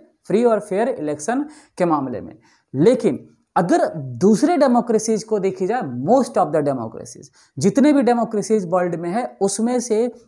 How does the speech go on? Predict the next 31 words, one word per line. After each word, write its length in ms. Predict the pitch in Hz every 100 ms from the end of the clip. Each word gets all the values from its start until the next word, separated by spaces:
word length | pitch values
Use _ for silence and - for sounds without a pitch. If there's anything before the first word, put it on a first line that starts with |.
| -
most 280 | 151 254 247
of 120 | 247
the 140 | 208 220
democracies 640 | 226 214 208 202 214 202
को 160 | -
देखा 280 | 185 185 185
जाए 300 | 147 147 214 247 - - -
तो 180 | 240 -
इस, 260 | 269 247
इस 320 | 233 254 285 -
काउंट 380 | 214 214 220
में 320 | 226 262 240 - -
क्या 100 | 220
होता 260 | 214 214
है 80 | 208
ना, 60 | 320
इन 180 | 285 240
सारे 320 | 220 208 220
काउंट्स 400 | 226 208 202 -
में 220 | 208 285 - _ -
ये 140 | 160
मिक्स 400 | 208 170 233 -
रिकॉर्ड 420 | 220 208 - 185 180
को 160 | 254
शो 180 | - 185
करता 300 | 165 143 143
है, 60 | 160
मतलब 320 | 214 262 -
अच्छा 360 | 165 165 - 220
रिकॉर्ड 400 | 202 - 180 170
शो 400 | - 185 262